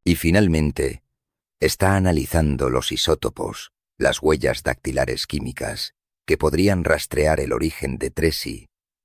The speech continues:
Atlas hasta su nube molecular natal. El Webb está leyendo el texto del mensaje. Complementando al Webb,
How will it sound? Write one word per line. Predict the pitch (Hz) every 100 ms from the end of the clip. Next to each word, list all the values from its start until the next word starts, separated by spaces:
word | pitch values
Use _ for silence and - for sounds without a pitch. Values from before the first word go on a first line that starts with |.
| _ _ _ _ _
Atlas | 78 80 - 53 - - - _ _ _ _
hasta | - - - 65
su | -
nube | 71 82 65
molecular | 60 57 62 65 60 57
natal. | 55 - - - - - _ _ _ _ _ _ _ _
El | - 71
Webb | 58 80 69 - - _ _
está | 76 73 - 92
leyendo | 73 78 78 71 69
el | 64
texto | - 71 - 64
del | 62
mensaje. | 57 57 - 67 - - -
Complementando | - 80 71 78 73 71 98 104 90
al | 73
Webb, | 64 71 - -